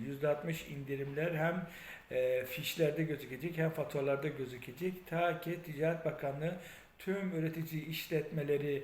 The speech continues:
gezecek. E, Ticaret Bakanlığı'ndaki uzman arkadaşlarımız işletmelerin maliyetlerine bakacak, karlılıklarına bakacak.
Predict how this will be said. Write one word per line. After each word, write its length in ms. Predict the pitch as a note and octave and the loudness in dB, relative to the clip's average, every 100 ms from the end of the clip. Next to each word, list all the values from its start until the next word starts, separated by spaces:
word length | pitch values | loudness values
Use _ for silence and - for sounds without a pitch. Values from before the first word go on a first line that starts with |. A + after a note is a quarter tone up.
| - - - - - | -4 -16 -20 -16 -8
gezecek. 680 | C3 C#3+ C#3+ F3 G#3 - - - - - - | -6 -4 0 2 2 -2 -8 -18 -20 -14 -4
E, 600 | B2+ B2+ B2+ B2 B2+ B2+ B2+ - - - - _ _ | 0 2 2 4 2 0 -6 -14 -20 -20 -20 _ _
Ticaret 600 | - C3 C#3 C#3 D#3 D#3+ | -20 -6 -2 2 2 0
Bakanlığı'ndaki 800 | D#3 D#3 D3 C#3+ C#3+ C#3 C#3 - | -2 0 0 0 -4 -2 -4 -4
uzman 320 | D3+ C3 D#3 | -6 -2 -2
arkadaşlarımız 960 | D3 C3 - C#3 C#3 D3+ C#3+ E3+ E3+ E3+ | -2 -4 -4 -4 -4 -2 -2 -2 -4 -6
işletmelerin 920 | D#3 - D3 C#3 C#3+ C#3+ D3 F#3+ F#3 - - - - - _ _ _ _ - | -6 -2 -4 -2 0 2 2 0 -2 -10 -18 -20 -20 -20 _ _ _ _ -6
maliyetlerine 720 | C3 C3+ C#3+ C#3+ D3+ D3 C#3+ | 0 2 2 2 4 4 4
bakacak, 360 | B2+ A#2 A2+ A2 - | 2 -2 -6 -6 0
karlılıklarına 640 | C#3+ C#3+ C#3+ D3 D3 D#3+ | 0 0 2 2 4 2
bakacak. 460 | D#3 D3+ C3+ F3 | 0 -2 -2 -2